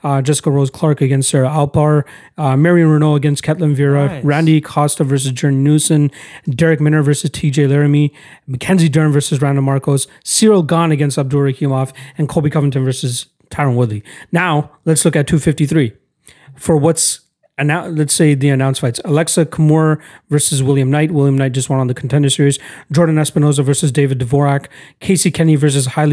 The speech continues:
Speaker 1: Alateng. Shane Young versus Nate Landwehr. That should be a sneaky fun fight. Brad Riddell versus Alex De Silva. Diego Sanchez versus Jake Matthews.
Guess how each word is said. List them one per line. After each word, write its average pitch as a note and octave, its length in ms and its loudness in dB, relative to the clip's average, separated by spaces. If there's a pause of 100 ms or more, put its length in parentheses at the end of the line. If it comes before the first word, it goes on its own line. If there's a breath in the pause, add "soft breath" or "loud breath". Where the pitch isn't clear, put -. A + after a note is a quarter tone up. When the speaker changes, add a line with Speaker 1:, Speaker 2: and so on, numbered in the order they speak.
Speaker 1:
Alateng. D#3+ 560 0 (500 loud breath)
Shane F3+ 540 2
Young D#3 320 2
versus C#3 260 -2
Nate D3 220 -2
Landwehr. D3+ 420 0
That B2 140 -4
should C3 140 -6
be C#3 100 2
a C3 80 -2 (120)
sneaky D3 360 -2
fun C3+ 180 -6
fight. C#3 260 -2 (300 loud breath)
Brad D#3 220 2
Riddell D#3 260 2
versus C#3+ 300 0
Alex D3 260 0
De - 80 -12
Silva. C#3+ 360 0
Diego D#3 280 2
Sanchez C#3+ 380 0
versus C3+ 240 -2
Jake C3+ 340 -2 (400)
Matthews. D#3+ 600 0